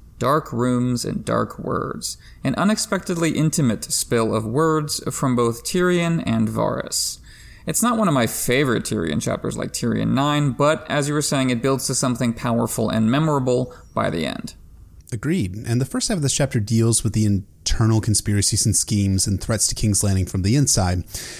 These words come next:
Speaker 2: and also to Tyrion too, while the latter half of this chapter deals extensively with the external threats to King's Landing and Tyrion. Stannis has taken Storm's End. Time and location is unknown. The Reachmen are moving, but to where and why?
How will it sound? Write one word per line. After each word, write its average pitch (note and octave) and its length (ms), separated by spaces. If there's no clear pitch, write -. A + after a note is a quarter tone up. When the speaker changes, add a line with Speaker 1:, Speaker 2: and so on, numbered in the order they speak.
Speaker 2:
and B3 100
also G3+ 200
to C#3 60
Tyrion A2+ 300
too, G2+ 240
while G2+ 180
the G#2+ 100
latter A#2 300
half A2+ 220
of A#2 60
this G#2 120
chapter G#2+ 300
deals G#2+ 320
extensively E3 640
with C3 140
the A#2+ 100
external A#2 320
threats G#2+ 300
to G#3+ 340
King's D#3 320
Landing A2 340
and G2+ 280
Tyrion. - 500
Stannis D#3+ 460
has C#3+ 80
taken C#3+ 240
Storm's C#3+ 300
End. F#2+ 260
Time C4 240
and A3 100
location G#3 360
is G3 100
unknown. F#3 380
The D#2+ 80
Reachmen A#2+ 300
are C3+ 40
moving, C#3 320
but F#2+ 140
to G#2+ 100
where D3 260
and F#2+ 200
why? C3+ 380